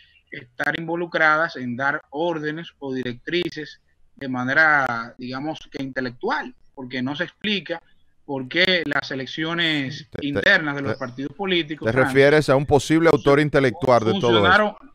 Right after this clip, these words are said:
Speaker 1: oye, la de los partidos políticos, las internas, funcionaron muy bien,
Speaker 2: Sí.
Speaker 1: incluso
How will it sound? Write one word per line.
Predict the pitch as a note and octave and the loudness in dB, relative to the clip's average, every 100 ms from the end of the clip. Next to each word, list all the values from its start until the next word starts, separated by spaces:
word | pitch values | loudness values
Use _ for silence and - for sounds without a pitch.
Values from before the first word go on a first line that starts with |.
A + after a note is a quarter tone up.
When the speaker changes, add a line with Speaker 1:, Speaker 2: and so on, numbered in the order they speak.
| - | -8
Speaker 1:
oye, | - A3+ G3 | 0 2 4
la | G3 | 4
de | G3 | 2
los | F3+ | 2
partidos | F#3+ F#3+ C#4 C4+ | -2 2 0 0
políticos, | G#3 F#3+ E3 F3 E3 E3+ | 0 0 0 -4 -2 -2
las | D#3 D#3 | -2 -4
internas, | D3 D3 C#3 C#3+ | -6 -6 -4 -4
funcionaron | F3 D#3+ D#3+ F#3+ G3+ F3 | -6 -8 -4 -2 -2 -2
muy | G3 A#3 | 0 2
bien, | E3 C3 A#2 G#2+ - - - | 2 -2 -2 -6 -14 -20 -2
Speaker 2:
Sí. | F3 | 0
Speaker 1:
incluso | F3+ G#3+ C#4+ A3 E3 | 0 -2 -2 -2 -6